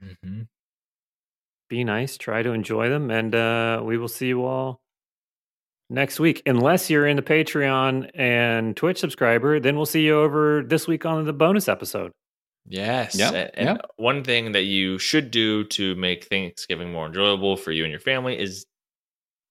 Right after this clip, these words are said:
Speaker 1: go ahead and bring up politics. Talk about
Speaker 2: Bring
Speaker 1: that
Speaker 2: up
Speaker 1: with
Speaker 2: politics.
Speaker 1: your family.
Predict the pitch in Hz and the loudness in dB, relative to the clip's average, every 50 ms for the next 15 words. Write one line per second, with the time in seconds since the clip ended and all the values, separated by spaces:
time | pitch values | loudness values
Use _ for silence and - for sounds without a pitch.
0 | _ _ - 147 143 147 143 131 120 113 113 131 131 123 120 113 - - 117 107 | _ _ -4 0 0 0 0 -2 -6 -4 -2 0 0 2 0 0 0 0 2 2
1 | 104 92 85 - - - - - - - - _ _ _ _ _ _ _ - - | 2 0 -2 -6 -12 -12 -12 -12 -12 -12 -12 _ _ _ _ _ _ _ -2 0
2 | 117 110 107 110 107 104 101 - - 95 92 85 82 90 85 - - - - - | 2 2 2 2 2 2 2 2 2 2 0 0 0 0 0 0 0 0 0 -2
3 | 101 85 82 85 85 | -2 -4 -4 -6 -8